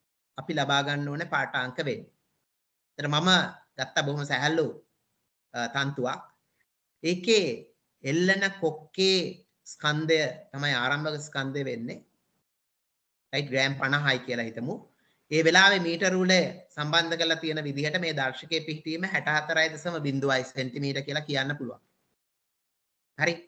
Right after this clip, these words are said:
එතකොට මේ ස්කන්ධ ක්‍රමයෙන් වැඩි කරනකොට මේකේ ඇතිවන, අ, විතතිය නිසා, එහෙම නැත්නම් දිග වැඩිවීම නිසා මේ දර්ශකයේ පහත් වෙලා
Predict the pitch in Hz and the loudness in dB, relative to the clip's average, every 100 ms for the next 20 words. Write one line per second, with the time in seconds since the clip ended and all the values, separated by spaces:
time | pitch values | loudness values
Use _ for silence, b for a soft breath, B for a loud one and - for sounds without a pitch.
0 | _ _ 156 156 156 180 190 185 - 156 | _ _ -4 2 6 6 6 0 0 2
1 | 175 185 147 104 - _ _ _ _ _ | 4 6 6 2 -10 _ _ _ _ _
2 | - 156 185 185 139 139 180 247 240 165 | -2 2 4 4 2 0 0 0 0 0
3 | 123 - 123 127 - - _ _ _ _ | -2 -2 -2 -2 -6 -16 _ _ _ _
4 | 131 151 165 156 131 - _ _ _ 127 | -4 0 2 2 2 -8 _ _ _ -12
5 | - 160 160 160 156 - - _ _ _ | -4 0 2 2 -2 -4 -14 _ _ _
6 | _ _ _ _ 120 113 147 226 185 139 | _ _ _ _ -8 -6 -2 -2 0 0
7 | 120 131 127 139 143 127 135 147 139 170 | -2 -4 -4 -2 -4 -6 -2 0 2 2
8 | 240 226 143 175 170 160 139 - 160 160 | 2 2 0 0 0 0 0 0 -4 -6
9 | 151 143 190 - 123 117 | -4 -4 -6 -4 -4 -4